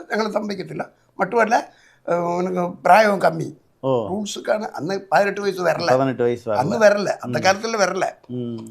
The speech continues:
Speaker 1: பதினாலு ஆனாலும் ஓகே, அந்த மாதிரி இருக்கிற ஒரு டைம்.
Speaker 2: ஓ, அந்த ரூல்ஸ் வரல.
Speaker 1: வரல. உடனே ஒரு, "நான் கர்ப்பிணி ஆகணும், நான் எங்கன வரும்?"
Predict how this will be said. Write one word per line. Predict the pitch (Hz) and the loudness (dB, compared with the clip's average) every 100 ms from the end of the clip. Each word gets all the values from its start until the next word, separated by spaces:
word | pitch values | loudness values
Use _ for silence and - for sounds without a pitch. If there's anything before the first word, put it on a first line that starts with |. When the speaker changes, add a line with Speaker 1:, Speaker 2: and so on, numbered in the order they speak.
| - | 0
Speaker 1:
பதினாலு | 208 202 208 196 | 2 4 4 4
ஆனாலும் | 190 185 185 185 | 4 4 2 0
ஓகே, | 170 180 175 | -2 0 -2
அந்த | 175 165 | -2 -2
மாதிரி | 170 160 | -2 -2
இருக்கிற | 143 151 135 143 | -6 -8 -10 -10
ஒரு | 139 | -10
டைம். | - 117 - _ _ _ _ _ _ - | -10 -10 -12 _ _ _ _ _ _ -2
Speaker 2:
ஓ, | 135 | 2
அந்த | 139 139 | 4 4
ரூல்ஸ் | 139 185 180 | 4 4 6
வரல. | 143 139 156 | 6 6 6
Speaker 1:
வரல. | 135 127 139 123 - - - - - _ _ _ _ _ _ _ _ _ _ _ _ _ _ _ _ | 4 2 0 -2 0 -2 -2 -16 -20 _ _ _ _ _ _ _ _ _ _ _ _ _ _ _ _
உடனே | 117 147 | -4 0
ஒரு, | 160 156 120 120 _ | 0 0 -2 -4 _
"நான் | - 160 | 0 2
கர்ப்பிணி | 160 175 190 226 | 6 6 4 0
ஆகணும், | 202 143 107 - _ _ _ _ _ _ | 2 2 0 -8 _ _ _ _ _ _
நான் | 147 165 151 | 2 4 4
எங்கன | 170 175 | 2 2
வரும்?" | 147 170 | 2 0